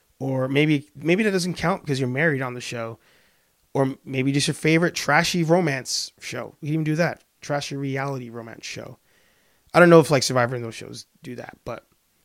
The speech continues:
anyway, um, I had always been a sucker for that kind of thing. All those shows, I was just kinda living vicariously through them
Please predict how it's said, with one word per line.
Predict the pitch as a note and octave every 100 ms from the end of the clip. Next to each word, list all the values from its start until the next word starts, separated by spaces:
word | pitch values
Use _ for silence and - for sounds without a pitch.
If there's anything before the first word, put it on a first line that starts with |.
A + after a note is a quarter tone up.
| _ _ _ _ _ _ _ _ _
anyway, | E3+ D3+ B2+ A#2+ _ _ _ _ -
um, | C#3+ C3 B2 B2 A#2+ _ _ _ _ _ D#3+
I | E3
had | D3
always | E3 D#3+
been | D3
a | C3+
sucker | - C3
for | C3
that | C3
kind | - A2
of | A#2
thing. | G#2+ B2 _ _ _ _ _ _ _ D3+
All | D#3+ E3
those | E3+
shows, | - D#3+ D3+ D3+ D3 -
I | C#3
was | C3 -
just | B2+ -
kinda | - B2
living | B2 B2+ D#3 D3+ D3
vicariously | C#3+ C3+ C#3 C3 - B2
through | C3+ B2+
them | B2+ B2